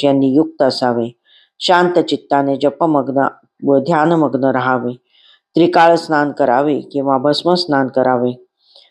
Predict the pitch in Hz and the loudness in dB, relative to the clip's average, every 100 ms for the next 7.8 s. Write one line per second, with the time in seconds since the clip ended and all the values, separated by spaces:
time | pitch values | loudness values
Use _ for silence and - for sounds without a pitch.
0 | - 160 180 185 185 151 143 143 143 - | -4 2 4 4 2 2 2 0 -2 0
1 | 151 165 160 143 135 143 143 120 123 - | 0 0 -2 -6 -2 0 2 2 0 -8
2 | - - _ - - 175 - 190 - 139 | -18 -20 _ -10 0 0 2 -2 -2 -2
3 | 131 - - - 147 127 127 127 _ _ | 0 0 -4 -2 -2 0 -2 -4 _ _
4 | _ - 160 156 151 - 165 190 165 151 | _ -2 2 2 2 2 0 0 0 -2
5 | 156 131 131 135 127 127 127 127 127 _ | 0 -2 -2 -2 -2 0 0 -4 -8 _
6 | _ _ - 175 190 190 170 151 - 147 | _ _ -2 0 2 0 0 0 0 -2
7 | 147 139 143 139 139 147 123 135 | 2 0 0 0 -2 -2 -6 -10